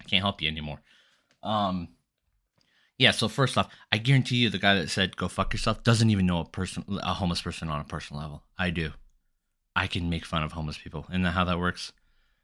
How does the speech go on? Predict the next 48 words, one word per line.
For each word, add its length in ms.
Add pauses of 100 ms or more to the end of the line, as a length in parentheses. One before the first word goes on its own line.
(200)
Um, 440
you 120
know, 120
you 260
are 320
a 200
marginalized 500
group, 200
so 120
you 40
can 80
make 140
fun 120
of 60
marginalized 460
groups. 280 (320)
I 120
know 160
homeless 280
people 260
like 180
that. 240 (520)
So 200
guess 180
who's 140
gonna 140
make 100
fun 160
of 40
homeless 240
people 200
like 140
that? 180 (1000)
Me. 240 (300)
<coughs> 300 (680)
Excuse 300
me. 80 (400)
Um, 340
but 100
yeah, 220 (560)
I 100
just 140
thought 100
it 40
was 120
hilarious 380
because, 300
um, 300